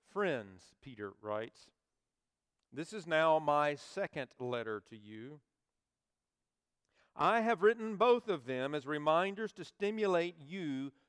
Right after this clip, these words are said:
to wholesome thinking. I want you to recall the words spoken in the past by the holy prophets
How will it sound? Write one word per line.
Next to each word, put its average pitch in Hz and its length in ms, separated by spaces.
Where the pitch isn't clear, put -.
to 156 160
wholesome 202 600
thinking. 156 580
I 120 120
want 160 320
you 156 140
to 143 140
recall 139 540
the 139 120
words 120 460
spoken 139 540
in 147 120
the 160 80
past 107 680
by 123 160
the 131 140
holy 139 260
prophets 110 640